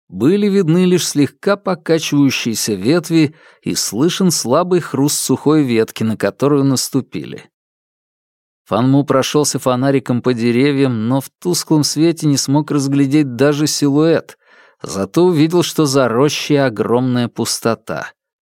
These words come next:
Шум ветра на просторной долине внезапно усилился, как будто в воздухе витало и всхлипывало бесчисленное множество демонов. Фан Му вдруг понял, что здесь уже конец кладбища,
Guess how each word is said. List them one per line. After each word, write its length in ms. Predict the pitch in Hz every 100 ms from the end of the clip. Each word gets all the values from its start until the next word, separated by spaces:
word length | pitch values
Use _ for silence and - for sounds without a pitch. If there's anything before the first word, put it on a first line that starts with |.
| _ _ -
Шум 340 | - 113 117
ветра 380 | 107 151 151 98
на 120 | 104
просторной 640 | - 110 - 131 123 120
долине 480 | 107 107 110 151 143
внезапно 800 | 117 117 107 95 143 165 - 151
усилился, 800 | 139 - - 147 92 71 - - _ - - _
как 160 | - 90
будто 460 | 107 165 160 -
в 80 | 175
воздухе 600 | 131 127 151 143 151 - 127
витало 520 | 117 101 139 147 156
и 120 | 127
всхлипывало 760 | - - 107 135 156 139 139 131
бесчисленное 1120 | 104 170 170 - - 139 - 143 131 131 120
множество 720 | 110 110 110 107 - 110 104
демонов. 720 | 98 110 90 65 50 - - _ _ _ _ _ _ _ _ _ _ _
Фан 280 | - 92 101
Му 160 | 113
вдруг 380 | 151 151 165 160
понял, 380 | 143 143 156 156
что 240 | - -
здесь 320 | 120 110 131 147
уже 180 | 143
конец 500 | 151 143 127 117 139
кладбища, 800 | - 147 139 107 107 107 - 117